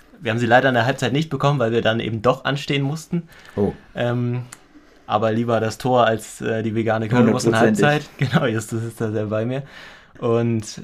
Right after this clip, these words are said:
Speaker 1: ähm, aber wir haben sie nach dem Spiel dann noch bekommen. Da war eine nette junge Dame, die noch was auf Lager hatte. Und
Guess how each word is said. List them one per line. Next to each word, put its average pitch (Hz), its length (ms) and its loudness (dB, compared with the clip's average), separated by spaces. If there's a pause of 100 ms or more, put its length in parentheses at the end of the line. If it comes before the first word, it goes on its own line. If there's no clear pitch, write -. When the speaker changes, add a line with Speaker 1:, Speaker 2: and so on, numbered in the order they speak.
Speaker 1:
ähm, 110 300 -4
aber 139 160 4
wir 135 60 4
haben 135 100 2
sie 120 100 -2
nach 113 140 4
dem 120 80 -2
Spiel 120 220 0
dann 110 140 4
noch 107 160 2
bekommen. 117 380 2
Da 110 120 2
war 107 80 4
eine 107 180 -2
nette 107 260 -6
junge 107 180 -2
Dame, 107 320 0
die 104 100 -2
noch 104 320 -4
was 110 200 -2
auf 107 120 -4
Lager 117 260 4
hatte. 123 240 -4 (420)
Und 120 400 -2